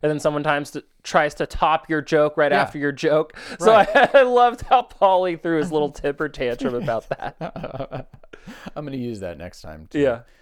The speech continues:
Speaker 2: Uh, yeah, so they'll take care of the headstone. Tony comes in, immediately needs to talk to Tony B.
Speaker 1: Yeah.
Speaker 2: Got some things to, uh, straighten out here.
Speaker 1: Yeah.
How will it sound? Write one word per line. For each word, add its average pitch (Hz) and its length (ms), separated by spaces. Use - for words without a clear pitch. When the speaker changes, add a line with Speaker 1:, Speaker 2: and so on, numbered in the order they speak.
Speaker 2:
Uh, 120 460
yeah, 170 180
so 190 160
they'll 190 120
take 220 200
care 226 140
of 190 80
the 135 80
headstone. 113 920
Tony 208 340
comes 90 340
in, 98 320
immediately 151 800
needs 95 240
to 107 80
talk 87 260
to 82 80
Tony - 320
B. 64 180
Speaker 1:
Yeah. 135 480
Speaker 2:
Got 160 240
some 123 140
things 90 400
to, 78 320
uh, 78 100
straighten 82 440
out 80 220
here. - 260
Speaker 1:
Yeah. 135 420